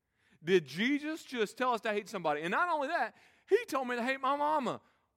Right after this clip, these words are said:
Jesus, what you got against my mama? How, how, how, how are you telling us to hate somebody, Jesus? Th-,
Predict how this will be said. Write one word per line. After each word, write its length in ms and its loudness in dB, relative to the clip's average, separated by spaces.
Jesus, 260 2
what 140 -6
you 60 -16
got 180 2
against 260 -2
my 120 0
mama? 380 -2
How, 160 -6
how, 220 -8
how, 160 -6
how 120 -4
are 100 2
you 120 -2
telling 260 -6
us 120 -6
to 80 -18
hate 360 -12
somebody, 520 -6
Jesus? 400 -14
Th-, 120 -20